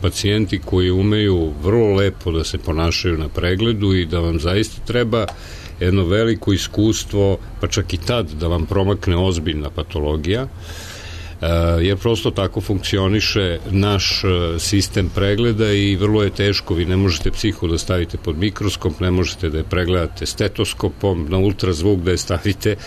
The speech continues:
znači to je nešto što je neuhvatljivo, potrebno je dosta veštine i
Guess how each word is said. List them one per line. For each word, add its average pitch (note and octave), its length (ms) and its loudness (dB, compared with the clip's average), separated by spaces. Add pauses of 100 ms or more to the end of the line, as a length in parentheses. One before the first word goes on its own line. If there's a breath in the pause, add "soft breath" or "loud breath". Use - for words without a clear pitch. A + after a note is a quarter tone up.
(260 loud breath)
znači G#2 260 0
to B2 220 0
je C3+ 80 4
nešto B2+ 680 0 (300 loud breath)
što - 300 -2
je A2+ 100 2
neuhvatljivo, F#2+ 880 0
potrebno F#2+ 500 0
je E2+ 80 0
dosta A#2 400 0
veštine A#2+ 640 0
i D#3+ 200 2